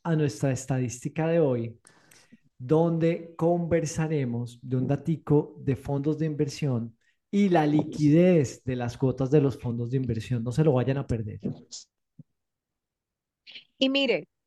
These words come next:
Speaker 2: en Formulemos el Algoritmo tenemos una pregunta que si usted está pensando en comprar su propiedad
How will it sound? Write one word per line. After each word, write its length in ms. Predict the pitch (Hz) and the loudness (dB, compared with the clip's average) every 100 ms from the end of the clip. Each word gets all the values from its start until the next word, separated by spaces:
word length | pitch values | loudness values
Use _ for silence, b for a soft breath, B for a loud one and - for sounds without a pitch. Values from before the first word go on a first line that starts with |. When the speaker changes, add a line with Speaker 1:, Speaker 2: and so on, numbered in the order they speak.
| - | -10
Speaker 2:
en 180 | 277 262 | -8 -4
Formulemos 840 | 349 427 466 302 233 254 320 - | -2 0 0 0 0 -2 -4 -6
el 200 | 214 196 | -8 -4
Algoritmo 920 | 214 285 330 240 185 208 202 - 165 | -4 -4 -4 0 0 0 -4 -4 -2
tenemos 400 | 175 208 294 381 | 0 2 2 2
una 160 | 349 320 | 2 2
pregunta 480 | 226 170 160 156 165 | 0 -6 -8 -6 -4
que 160 | 202 | -2
si 100 | 185 190 | 0 -2
usted 360 | - - 220 | 0 0 0
está 200 | 311 240 | 0 -2
pensando 460 | 220 220 190 160 156 | 0 -2 0 -2 -4
en 60 | 156 | -2
comprar 420 | 160 151 180 190 | -2 0 0 -2
su 280 | - 294 277 | -2 -2 0
propiedad 680 | 330 311 - 208 170 180 | -2 -4 -8 -4 -2 -2